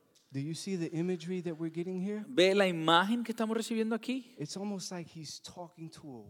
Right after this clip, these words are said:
Speaker 1: wife.
Speaker 2: Es como que le está hablando a una esposa.
Speaker 1: And he is.
Speaker 2: Y sí lo está haciendo.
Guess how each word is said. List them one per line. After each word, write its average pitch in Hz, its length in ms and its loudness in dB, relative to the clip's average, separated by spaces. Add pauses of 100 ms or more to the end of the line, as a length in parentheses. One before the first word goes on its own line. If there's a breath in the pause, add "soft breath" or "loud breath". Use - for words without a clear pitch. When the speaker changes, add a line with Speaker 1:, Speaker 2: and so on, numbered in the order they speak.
(100)
Speaker 1:
wife. 127 560 -14
Speaker 2:
Es 139 80 -6
como 185 240 -4
que 170 80 -2
le 143 40 0
está 160 160 -4
hablando 170 180 0
a 175 40 -6
una 147 60 -4
esposa. - 540 -8 (220)
Speaker 1:
And 139 200 -4
he 180 40 0 (340)
is. - 300 -10
Speaker 2:
Y 147 80 -6
sí - 200 -6
lo 277 100 -2
está 247 120 -6
haciendo. 175 400 -10